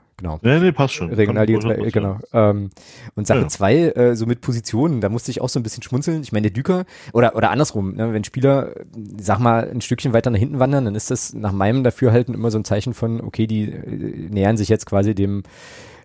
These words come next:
Speaker 1: äh, dem Herbst ihrer, ihrer Karriere und so. Äh, und da finde ich's dann
Speaker 2: Okay, also,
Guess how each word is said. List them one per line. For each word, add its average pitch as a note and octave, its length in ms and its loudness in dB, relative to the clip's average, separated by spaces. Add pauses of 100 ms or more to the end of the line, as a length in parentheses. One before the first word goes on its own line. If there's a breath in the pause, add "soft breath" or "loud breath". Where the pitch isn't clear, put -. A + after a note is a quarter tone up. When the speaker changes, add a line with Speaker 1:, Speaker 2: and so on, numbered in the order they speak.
Speaker 1:
äh, G2+ 260 4
dem F#2+ 160 2
Herbst G2+ 260 0
ihrer, B2+ 280 -2
ihrer A2+ 180 4
Karriere G#2+ 380 2
und C#3+ 120 -4
so. D3+ 280 -4
Äh, A2 80 0
und G2+ 120 0
da - 60 2
finde B2 220 2
ich's C#3+ 80 -2
dann B2 100 2
Speaker 2:
Okay, G#2 100 2
also, G2+ 260 0